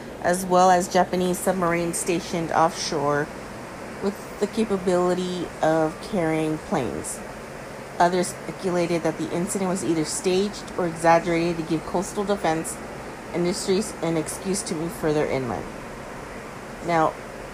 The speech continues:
Representative Leland Ford of Santa Monica called for a congressional investigation, saying, "None of the explanations so far offered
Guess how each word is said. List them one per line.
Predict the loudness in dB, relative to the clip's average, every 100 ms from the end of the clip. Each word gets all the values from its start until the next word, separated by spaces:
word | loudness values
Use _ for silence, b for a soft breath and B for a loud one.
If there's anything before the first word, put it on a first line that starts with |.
| -12 -12 -14 -14 -4
Representative | 0 4 4 2 2 0 -2 -6 -12 -6
Leland | -2 0 2 4 2
Ford | 4 4
of | 2 0
Santa | 2 2
Monica | 2 0 -2 -4 -4 -6 -10 -12 -4
called | 2 4
for | 4 0
a |
congressional | 2 2 2 2 0 -2 0
investigation, | 0 -2 -2 -4 -4 -4 -6 -6 -10 -12 -12 -12 -12 -12 -4
saying, | 2 2 2 -2 -8 -12 -12 -4 2
"None | 4 4
of | 4
the | 4
explanations | 2 0 -2 2 0 0 -2 -4
so | -4 2 2
far | 2 4 4 4 -2 -10 -12 -12 -12 -12 -12 -12 -8 -2
offered | -2 2 0 0